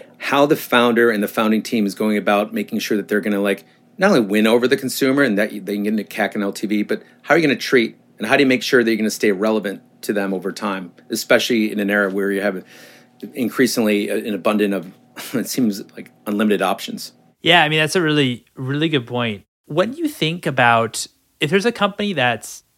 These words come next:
Speaker 2: on trend, maybe, or, you know, it's a nascent trend that you think could be big and, and you really like the founder and you, and you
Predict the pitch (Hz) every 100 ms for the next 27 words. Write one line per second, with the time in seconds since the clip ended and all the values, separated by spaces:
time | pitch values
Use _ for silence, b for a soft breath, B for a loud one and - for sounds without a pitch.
0 | - 139 147 147 - 135 123 120 117 -
1 | 120 120 123 120 120 110 107 104 127 113
2 | 104 127 123 123 127 - 117 110 107 117
3 | - 113 - 117 110 107 110 107 107 101
4 | 101 104 104 113 117 110 110 - 107 104
5 | 101 98 101 - 110 110 110 107 101 101